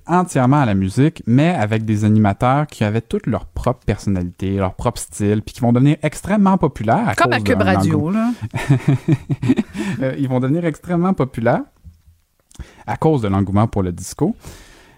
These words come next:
Speaker 1: mais aussi à cause de leur personnalité, justement. Donc, c'était qui ces fameux animateurs-là ? Et là, c'est le moment pour toi de nostalgie. On commence avec mon favori, et étrangement, en me basant sur, euh, les discussions que j'ai eues avec mes amis,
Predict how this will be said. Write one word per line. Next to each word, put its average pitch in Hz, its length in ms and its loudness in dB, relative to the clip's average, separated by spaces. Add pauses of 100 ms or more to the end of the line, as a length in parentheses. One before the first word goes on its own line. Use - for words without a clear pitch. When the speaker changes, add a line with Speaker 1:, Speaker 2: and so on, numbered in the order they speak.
(460)
Speaker 1:
mais 113 140 2
aussi 131 240 2
à 143 80 2
cause 143 180 2
de 120 60 2
leur 101 140 0
personnalité, 101 580 -2
justement. 98 400 -6 (140)
Donc, 135 240 0
c'était 170 260 0
qui 233 240 -2
ces - 180 -6
fameux 117 580 4
animateurs-là ? 95 760 0
Et 98 120 -2
là, 110 140 2
c'est 104 200 -4
le 95 80 -4
moment 95 400 -4
pour - 180 -12
toi 107 180 0
de 92 120 -2
nostalgie. 95 720 -2 (100)
On 113 160 4
commence 147 400 2
avec 117 240 -4
mon 101 140 4
favori, 127 540 0
et 110 180 0
étrangement, 120 580 0 (100)
en 104 120 0
me 104 80 0
basant 104 400 2
sur, 110 200 -2
euh, 95 200 0
les 95 120 -2
discussions 104 520 -2
que 120 120 0
j'ai 98 180 0
eues 117 100 2
avec - 100 -4
mes 101 200 0
amis, 117 220 4